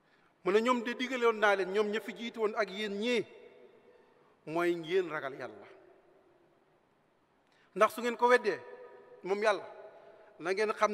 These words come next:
ne li fi asamaan yépp suñ Borom a ko moom, ñeel na suñ Borom. Li ci suuf yépp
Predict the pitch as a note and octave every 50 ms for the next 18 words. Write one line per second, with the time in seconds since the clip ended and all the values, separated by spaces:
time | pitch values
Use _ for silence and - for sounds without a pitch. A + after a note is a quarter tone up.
0 | G3+ G3 G3 F#3+ F#3+ F#3+ - - - - - - - - - - - - - -
1 | - - - - _ _ _ _ _ _ _ _ _ _ _ _ _ _ _ _
2 | _ _ - D#3+ D3+ E3+ - F3 F#3 F#3+ F#3+ G3+ F#3 - _ _ _ _ _ -
3 | _ - - - - _ _ _ _ _ _ _ - G#3 G3+ - G#3+ G3+ G3 F#3+
4 | F#3 F#3 F#3+ G#3+ A#3+ - - - A3 G3 F#3+ E3+ E3+ E3 D3 C#3+ C#3 C#3 A#2+ A2+
5 | G#2+ - - - - - - - - - F3+ F3+ F3 E3+ E3 - F3 D#3+ C#3 C3+
6 | A#2+ G#2+ - - - - - - - - _ _ _ _ _ _ _ _ _ _
7 | _ _ _ _ _ _ _ - _ _ _ _ _ _ - F3+ G#3+ G#3+ A#3 -
8 | - A#3+ A3 F3 G#3 G#3+ A#3+ B3+